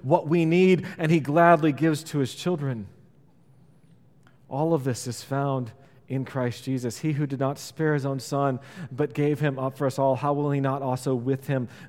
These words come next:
graciously give us all things?" Romans eight thirty-two. And folks, listen, nothing we received,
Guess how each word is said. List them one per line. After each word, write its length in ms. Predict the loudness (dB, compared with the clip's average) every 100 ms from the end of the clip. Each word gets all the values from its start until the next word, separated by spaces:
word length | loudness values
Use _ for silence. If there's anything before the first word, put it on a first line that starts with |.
| -10
graciously 760 | -4 -2 -2 -2 -8 -6 -6
give 320 | -4 -4 -4 -4
us 160 | -6
all 240 | -6 -6 -6
things?" 440 | -8 -8 -8 -10
Romans 320 | -8 -8 -8
eight 300 | -8 -10 -10
thirty-two. 640 | -12 -12 -10 -12 -12 -14 -16 -20 _ _ _ _ -20 _ _ _ _ _ _ _ _ _ _ _ _ _ -20 _ _ -12
And 100 | -6
folks, 280 | -4 -2 -4
listen, 300 | -4 -4 -2
nothing 420 | -4 -2 -2 0
we 140 | 2
received, 840 | 0 -2 -4 -2 0 -2 -4 -10